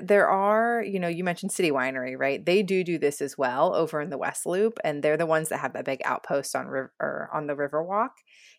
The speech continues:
And I talked to an expert about this and asked about this sort of competition that we may f-,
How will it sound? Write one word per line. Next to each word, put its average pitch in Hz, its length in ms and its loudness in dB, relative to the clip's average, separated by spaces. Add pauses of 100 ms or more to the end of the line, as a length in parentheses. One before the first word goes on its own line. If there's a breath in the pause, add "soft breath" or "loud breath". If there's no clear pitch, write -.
(120)
And 160 680 -2
I 170 100 4
talked 185 260 -6
to 240 60 0
an 220 60 2
expert - 360 -4
about 143 280 0
this 135 300 0
and 143 120 -6
asked 143 380 -4
about 143 360 2
this 147 180 -4
sort 147 160 2
of 143 120 -4
competition 156 840 -4
that 175 140 -2
we 160 160 -4
may 156 180 0
f-, 156 60 -4